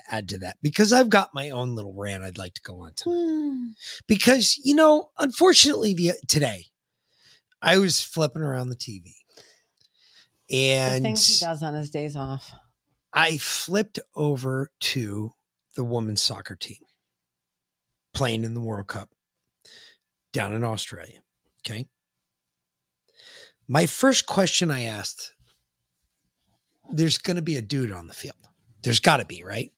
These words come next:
Speaker 1: 'Cause Megan Rapinoe, you know,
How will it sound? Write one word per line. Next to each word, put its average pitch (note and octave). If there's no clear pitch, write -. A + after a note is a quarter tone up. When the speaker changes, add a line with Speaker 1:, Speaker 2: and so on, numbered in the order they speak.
Speaker 1:
'Cause D3
Megan F#3+
Rapinoe, D#3
you B2
know, B2+